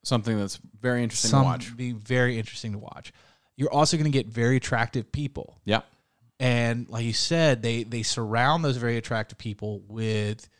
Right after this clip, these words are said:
Speaker 2: bits of their lives and, like, the, with the social presence of them, like with the Zendaya and Tom Holland. Like, you, you follow Zendaya and Tom Holland, like the Chris Pratts, the Chris Evans. Like, you follow them on
Speaker 1: Mm-hmm.
Speaker 2: Twitter.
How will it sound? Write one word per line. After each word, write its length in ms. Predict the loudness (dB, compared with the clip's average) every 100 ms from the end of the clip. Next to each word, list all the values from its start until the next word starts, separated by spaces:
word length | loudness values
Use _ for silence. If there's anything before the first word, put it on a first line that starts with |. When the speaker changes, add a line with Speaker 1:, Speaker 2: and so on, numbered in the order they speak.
| _ _ _ -4
Speaker 2:
bits 240 | -4 -2
of 80 | -2
their 160 | 0 -2
lives 680 | -2 0 2 0 -2 -4
and, 140 | -6 -8
like, 280 | -8 -10 -18 _ -12
the, 120 | -10
with 180 | -8 -6
the 80 | -2
social 640 | -2 0 0 0 -2 -4 -8
presence 560 | -4 -2 -2 -4 -8
of 220 | -8 -8
them, 220 | -10 -10 -10
like 140 | -10 -8
with 120 | -8
the 60 | -4
Zendaya 640 | -2 -2 -2 -2 -2 -4
and 100 | -4
Tom 200 | -4 -4
Holland. 400 | -2 -4 -4 -6
Like, 180 | -6 -2
you, 180 | -2 -2 -4 -20 -4
you 140 | -2
follow 420 | 0 2 4 2 0
Zendaya 380 | -4 -6 -6
and 100 | -8
Tom 160 | -8 -8
Holland, 280 | -8 -8 -10
like 200 | -12 -10
the 80 | -10
Chris 260 | -4 -4
Pratts, 600 | -4 -6 -4 -6 -6 -14
the 80 | -12
Chris 260 | -8 -6 -6
Evans. 380 | -6 -4 -6 -8
Like, 140 | -8
you 80 | -8
follow 320 | -4 -4 -2
them 140 | -2 -2
on 80 | -4
Speaker 1:
Mm-hmm. 100 | -2
Speaker 2:
Twitter. 340 | 0 -2 -6